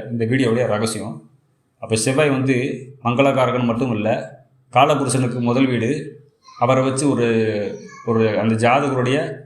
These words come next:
திறமையை புரிஞ்சுக்கலாம், வீரியத்தை புரிஞ்சுக்கலாம், அஹ், எல்லாத்தையுமே அதுல இருந்து புரிஞ்சுக்கலாம் அப்படிங்கிறதுக்காக இந்த வீடியோ ரெடி பண்ணது.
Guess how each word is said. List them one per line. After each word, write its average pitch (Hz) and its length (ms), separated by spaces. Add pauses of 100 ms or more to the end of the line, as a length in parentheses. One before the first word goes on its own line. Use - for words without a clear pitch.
(120)
திறமையை 156 380
புரிஞ்சுக்கலாம், 113 560
வீரியத்தை 143 360
புரிஞ்சுக்கலாம், 110 500 (600)
அஹ், 113 180
எல்லாத்தையுமே 165 420
அதுல 147 160
இருந்து 131 200
புரிஞ்சுக்கலாம் 117 420
அப்படிங்கிறதுக்காக 123 500
இந்த 131 140
வீடியோ 113 220
ரெடி 110 200
பண்ணது. 104 360